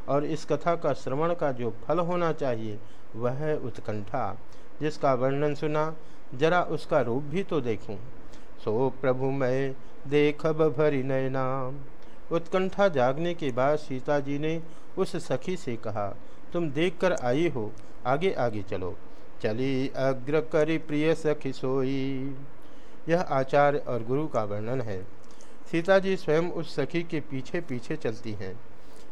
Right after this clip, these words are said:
जिसने प्रभु को देखा है। तो मार्गदर्शक ऐसा हो, जिसने स्वयं उस सत्य का साक्षात्कार किया हो।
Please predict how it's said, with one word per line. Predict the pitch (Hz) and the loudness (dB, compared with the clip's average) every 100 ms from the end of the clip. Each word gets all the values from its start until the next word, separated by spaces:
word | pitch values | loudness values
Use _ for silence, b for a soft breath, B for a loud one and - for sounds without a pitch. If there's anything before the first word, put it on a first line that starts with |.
| 147 | 0
जिसने | 143 - 156 | 0 0 0
प्रभु | 131 131 127 170 | 0 0 0 0
को | 147 | 0
देखा | 117 117 113 151 - | 0 -2 -2 -2 -2
है। | - - - B B - | -4 -4 -4 B B -4
तो | 165 | -2
मार्गदर्शक | 160 143 170 185 170 170 - 180 - | 2 6 6 4 2 0 0 -2 0
ऐसा | 147 180 165 | 0 4 2
हो, | 165 170 | 2 0
जिसने | 156 143 175 165 | 0 -2 -2 -2
स्वयं | - 165 185 | 0 2 2
उस | 185 180 - | 0 -2 0
सत्य | 160 - 170 | -2 0 0
का | 156 | 0
साक्षात्कार | 135 127 120 - 139 135 123 117 | 2 2 0 0 0 2 0 0
किया | - 107 120 | 0 0 0
हो। | 104 92 | 0 -2